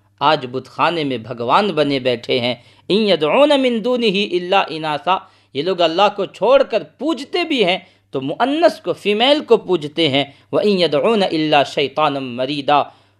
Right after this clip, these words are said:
حقیقت تو یہ ہے کہ یہ سرکش شیطان کو پوجتے ہیں۔ بظاہر ان کی نگاہوں کے سامنے ان کے اپنے بنائے ہوئے معبود ہوتے ہیں،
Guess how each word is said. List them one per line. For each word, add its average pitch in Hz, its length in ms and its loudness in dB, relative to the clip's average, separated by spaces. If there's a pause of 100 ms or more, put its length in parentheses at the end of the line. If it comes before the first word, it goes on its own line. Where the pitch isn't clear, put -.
(540)
حقیقت 277 500 0
تو 226 60 2
یہ 180 240 0
ہے 151 180 2 (240)
کہ - 80 -14
یہ 151 180 -2
سرکش 233 520 0 (220)
شیطان 220 680 2
کو 233 140 0
پوجتے 160 560 -4
ہیں۔ 139 180 -2 (360)
بظاہر 180 500 2
ان 226 140 -2
کی 190 160 -8
نگاہوں 160 440 -2
کے 151 160 -10
سامنے 143 480 -4 (280)
ان 156 140 -2
کے 160 260 2
اپنے 165 340 0
بنائے 143 400 2
ہوئے 143 180 -4
معبود 131 460 0
ہوتے 143 400 0
ہیں، 131 100 -4